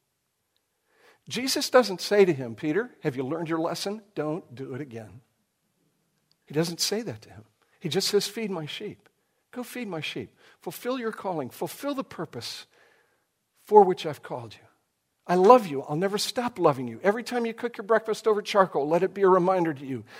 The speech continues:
that I have imbued that image with an entirely new content. I love you. Forget about the failure. And Peter never mentions his failure in his two letters.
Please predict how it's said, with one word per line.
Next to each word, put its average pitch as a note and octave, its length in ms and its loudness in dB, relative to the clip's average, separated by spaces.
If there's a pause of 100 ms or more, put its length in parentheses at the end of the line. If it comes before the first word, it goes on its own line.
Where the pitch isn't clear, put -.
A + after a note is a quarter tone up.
(140)
that D3 100 0
I D#3+ 100 6
have D#3 140 4
imbued D#3+ 600 0
that A3+ 200 12
image D3 360 4 (200)
with D#3+ 120 4
an D3+ 120 4
entirely B3 560 6
new A3 160 0
content. D#3+ 480 0
I D#3 80 6
love F3 320 10
you. C3 80 -4
Forget G#3+ 420 6
about E3 300 8
the D3+ 60 -6
failure. C3 500 -2 (240)
And D#3+ 160 -2
Peter F#3+ 260 6
never A#3+ 480 10
mentions G#3+ 580 8
his G3 200 -2
failure D#3 440 4
in C3+ 80 -4
his C3+ 140 -4
two D3+ 220 -10
letters. A#2 460 -12